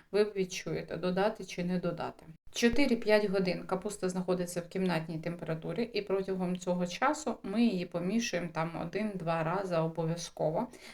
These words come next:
Далі накриваємо і виносимо на холод.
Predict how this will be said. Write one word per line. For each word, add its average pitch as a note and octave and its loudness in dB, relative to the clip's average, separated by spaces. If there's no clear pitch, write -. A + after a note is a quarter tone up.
Далі G3 8
накриваємо G#3+ 0
і G#3+ 2
виносимо F#3 0
на E3+ -4
холод. D#3 -4